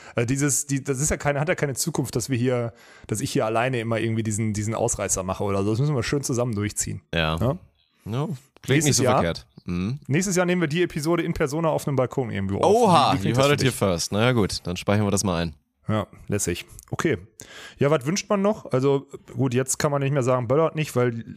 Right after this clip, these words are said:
Speaker 1: wahrscheinlich hört die Episode doch heute Abend keiner oder was, oder beim Getränk.
Speaker 2: Pa-, ein paar
Speaker 1: Kann auch
Speaker 2: Verrückte
Speaker 1: keiner
Speaker 2: sowieso
Speaker 1: jetzt
Speaker 2: wieder, aber ja, und für alle, die jetzt hier schön verkartet, das wird jetzt das Main-Setting sein. So bei Weihnachten, da haben wir noch einige Rückmeldungen auch auf YouTube bekommen,
Speaker 1: Ja, ja.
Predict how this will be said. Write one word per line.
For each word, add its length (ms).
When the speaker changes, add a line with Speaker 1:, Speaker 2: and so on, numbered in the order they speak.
Speaker 1:
wahrscheinlich 460
hört 160
die 140
Episode 400
doch 100
heute 260
Abend 240
keiner 280
oder 120
was, 200
oder 180
beim 240
Getränk. 480
Speaker 2:
Pa-, 80
ein 160
paar 220
Speaker 1:
Kann 100
auch 60
Speaker 2:
Verrückte 220
Speaker 1:
keiner 120
Speaker 2:
sowieso 280
Speaker 1:
jetzt 80
Speaker 2:
wieder, 340
aber 560
ja, 120
und 180
für 120
alle, 160
die 60
jetzt 180
hier 140
schön 240
verkartet, 440
das 180
wird 120
jetzt 120
das 140
Main-Setting 560
sein. 280
So 180
bei 200
Weihnachten, 460
da 140
haben 120
wir 100
noch 240
einige 340
Rückmeldungen 340
auch 60
auf 100
YouTube 300
bekommen, 320
Speaker 1:
Ja, 80
ja. 160